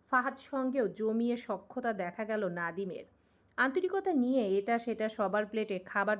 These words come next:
তুলে দিচ্ছে সে। যেহেতু মায়া, জুই, সেজুতি মেয়ে মানুষ, সেজন্য ওদের আলাদা টেবিলে বসানো হলো। নাদিম খাবার ফাঁকে ফাঁকে ঘাড় ঘুরিয়ে পেছনে তাকালো। মায়াদের টেবিলে খাবার দেওয়া হয়েছে কিনা সেটাও খেয়াল করলো।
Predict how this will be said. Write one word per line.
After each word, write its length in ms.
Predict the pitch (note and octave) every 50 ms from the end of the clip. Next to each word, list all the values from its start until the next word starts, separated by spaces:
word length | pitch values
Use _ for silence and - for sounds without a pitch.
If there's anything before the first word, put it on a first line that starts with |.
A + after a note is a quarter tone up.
| G#3
তুলে 200 | - G#3+ G#3 G3+ G3
দিচ্ছে 420 | F#3 F#3 F3+ - - - G#3 G3+
সে। 220 | G3 - F3 D#3 - - _ _ _ _ _ _ -
যেহেতু 320 | B3+ C#4 D#4 D#4 D#4+ F#4 E4+
মায়া, 500 | C4+ G#3+ G3 F#3+ G3 G3 G#3 A3 A3+ A3+
জুই, 360 | F#3+ F#3+ G3 G3+ G3+ G#3+ A3
সেজুতি 560 | G#3+ - - G#3 G3 F#3 A3 G#3+ A3 G#3+ F3+
মেয়ে 280 | F3 F3 F#3 G3 A3 B3
মানুষ, 520 | A#3+ G3+ F3 F3 F#3 G3 F#3+ E3+ F3+ - - _ _ _ _ _
সেজন্য 440 | - - D#4+ C4 E4+ F4 E4+ F4 E4+
ওদের 280 | D#4 C#4 - D4+ D4+ - -
আলাদা 380 | - G#3 G3+ G#3 G#3+ G#3+ B3+ B3+
টেবিলে 420 | B3+ B3 G#3+ G3+ A3+ A#3 A3+ G3
বসানো 460 | E3 F3+ F3+ F#3 F#3 - G#3 G#3+ G3+
হলো। 480 | G3+ G3+ - F3+ E3+ F3+ F3+ E3 - - - _ _ _ _ _ _ _ _ _ _ _ _ _ _ _ _ _ _ _ _ _ _ _ - - - - - - -
নাদিম 400 | B3+ B3+ B3+ B3 F4+ E4+ B3 A3+
খাবার 380 | A3+ - - A3+ G#3+ A#3+ A#3+ B3+
ফাঁকে 300 | B3+ - G#3 G#3 B3+ B3+
ফাঁকে 300 | C4 C#4 C#4 C4+ A3+ G3
ঘাড় 320 | F#3 F#3 G3+ G3 F#3 F#3
ঘুরিয়ে 360 | F3+ - A3+ A3 A#3+ B3 A3
পেছনে 440 | F#3 - F#3 F3+ F#3 - G#3+ G#3 G#3
তাকালো। 540 | G#3 G3 D#3 D#3+ - F#3+ F#3 F3+ D#3+ - - - - - - - -
মায়াদের 440 | B3 C4 C#4+ D#4 D#4 C4 C#4+ E4+ E4 - -
টেবিলে 440 | A#3+ G#3 G3+ A#3 C4+ C4+ A#3+ G3 F#3
খাবার 460 | - - - G#3+ G3+ G#3 G#3+ G3+ F#3+
দেওয়া 220 | G#3 G#3 G#3 G#3+
হয়েছে 400 | G#3+ G#3+ G#3+ G#3 A3 G#3+ - B3
কিনা 280 | B3 B3 A#3+ A3 F#3+ F3
সেটাও 360 | - - G3 F#3+ G3+ G3+ G#3
খেয়াল 340 | G3+ G#3 - F#3+ F#3 F#3+ G3+
করলো। 500 | G3+ G3 F3+ D#3+ E3 F3 F3+ F3+ E3 -